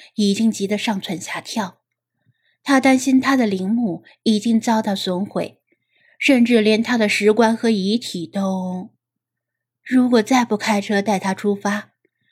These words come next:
她恐怕就要再次自行进入魔鬼之海了。“你们还愣着干什么？他想留下，你们就真让他留下，就算是绑，也要把他绑回去。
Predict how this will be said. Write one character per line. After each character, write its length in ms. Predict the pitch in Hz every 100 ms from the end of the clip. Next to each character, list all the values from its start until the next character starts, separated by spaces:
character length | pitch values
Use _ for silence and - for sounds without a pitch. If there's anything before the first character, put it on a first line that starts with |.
| _ _ -
她 180 | 277
恐 240 | 254 247 190
怕 240 | - 220
就 160 | 214 247
要 140 | 214
再 300 | 208 285 233
次 420 | 202 - 165 - - _ _ - -
自 200 | 320 254
行 200 | 214 214
进 160 | 262
入 140 | 226 185
魔 180 | 180
鬼 200 | 220 202
之 120 | 160 240
海 320 | - - -
了。 300 | 151 - - _ _ _ _ _ _ _ _ _ _ _ _ _ _ _ _ _ _ _ _ _ _ _ _ _ _ _
“你 100 | 226
们 120 | 208 247
还 140 | 226
愣 180 | 254 254
着 80 | 208
干 160 | 247
什 160 | 208 165
么？ 280 | 175 220 _ _ _ _ _ _
他 180 | - 240
想 180 | 233 202
留 160 | 190
下， 280 | 208 247 196
你 100 | 208
们 100 | 220
就 120 | 262
真 160 | 247 311
让 160 | 359 254
他 100 | 208
留 180 | 175
下， 360 | 170 151 185 - _ _ _ _ _
就 200 | 302 254
算 160 | 247 226
是 100 | 240
绑， 440 | - 190 160 - _
也 120 | 240
要 120 | 240 277
把 120 | 226
他 100 | 320
绑 240 | 320 311
回 160 | - 147
去。 340 | - 269 -